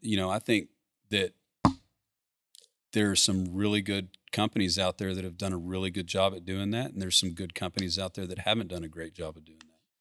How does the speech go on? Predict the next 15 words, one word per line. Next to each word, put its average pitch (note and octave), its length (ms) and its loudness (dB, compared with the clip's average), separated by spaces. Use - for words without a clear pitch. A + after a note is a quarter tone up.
And F#2+ 100 2
I G2+ 40 2
think G#2+ 260 0
that G#2 280 -6
the F#2 200 -2
management A2 680 2
of F#2 120 -6
expectations G2 1040 2
can A2 240 6
carry G#2+ 300 4
through G2+ 240 0
to F#2 60 -4
the F2 100 -8
workplace F2+ 640 0
too. F#2 360 -2